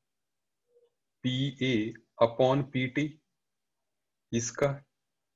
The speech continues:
P B upon P T, पी ए standard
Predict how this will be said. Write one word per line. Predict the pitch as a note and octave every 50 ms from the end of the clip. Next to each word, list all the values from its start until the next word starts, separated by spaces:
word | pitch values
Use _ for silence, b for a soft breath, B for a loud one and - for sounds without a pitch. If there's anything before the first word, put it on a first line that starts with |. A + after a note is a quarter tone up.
| _ _ _ _ -
P | A#2 A#2 A#2 A#2+
B | A2+ A#2 A#2 B2 C3 C#3 C#3+ C3+ - -
upon | A2+ - - A#2 A#2 B2 C3 B2+ - - _ _ _ _ _ _ _ _ _ _ _ _ _ _ _ _ _ _ _ _ _ _ _ _ -
P | A#2+ A#2+ A#2+ A#2+
T, | C#3 C#3+ C#3+ C#3 - - _ _ _ _ _ _ _ _ _ _ _ _ _ _ _ _ _ _ _ _ _ _ _ _ _ _ _ _ _ _ _ _ _ _ _ _ _ _ _ _ _ _ _
पी | - A#2+ A#2+ A#2+ A#2+
ए | B2 B2
standard | A#2+ - - - A2 A2 A2 G#2+ G#2 A#2+ A#2+ A#2